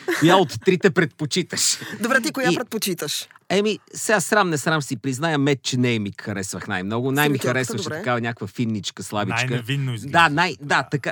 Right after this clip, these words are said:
Speaker 1: Не знам, защото тя ми харесваше. И, а най-малко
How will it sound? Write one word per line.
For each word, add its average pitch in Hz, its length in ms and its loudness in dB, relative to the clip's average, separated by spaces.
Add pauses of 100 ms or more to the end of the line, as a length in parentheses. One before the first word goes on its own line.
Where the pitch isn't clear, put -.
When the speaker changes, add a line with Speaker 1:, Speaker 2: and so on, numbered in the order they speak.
(100)
Speaker 1:
Не 185 140 0
знам, 196 220 2
защото 156 460 -6 (280)
тя 139 160 2
ми 104 80 -2
харесваше. 107 540 -8 (720)
И, - 140 -10
а 127 80 -4
най-малко 131 480 0